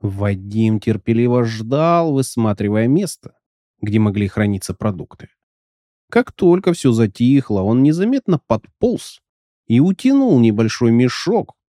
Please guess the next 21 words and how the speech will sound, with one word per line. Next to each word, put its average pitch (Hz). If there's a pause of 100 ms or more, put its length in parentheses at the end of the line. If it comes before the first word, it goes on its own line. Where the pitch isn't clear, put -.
(180)
где 208
лежали 113
хлеб, 247
соль 135 (200)
и 120
ещё 233
что-то. - (920)
На 285
том 233
и 226
успокоился, - (200)
исчезнув 87
в -
темноте. 90 (800)
Жратвы 107
раздобыл. 156 (480)
Теперь 151
можно 98
и 87
в -
путь. -